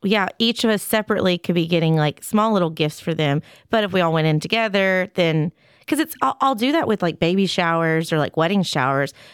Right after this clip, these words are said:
My mom and I will go in, or a couple friends and I will go in and, like, get them, like, the mixer or the stroller or something.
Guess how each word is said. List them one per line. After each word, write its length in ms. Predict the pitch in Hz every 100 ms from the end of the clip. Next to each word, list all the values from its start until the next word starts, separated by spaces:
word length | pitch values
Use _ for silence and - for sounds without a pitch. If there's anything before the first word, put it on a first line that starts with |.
| -
My 120 | 156
mom 360 | 165 170 170 175
and 80 | 165
I 60 | 156
will 100 | 160
go 220 | 170 165
in, 200 | 165 165
or 80 | 160
a 40 | 139
couple 220 | 175 175
friends 300 | - 175 175
and 80 | 170
I 60 |
will 120 | 156
go 240 | 156 160 156
in 120 | 156
and, 80 | 151
like, 160 | 151 - - _ _ _ -
get 260 | 165 190 185
them, 180 | 180 160
like, 200 | 156 -
the 160 | 175 180
mixer 640 | 170 170 - - 156 151 -
or 120 | 165
the 120 | 170
stroller 640 | 160 - 170 156 147 151 -
or 80 | 170
something. 560 | - 160 151 156 147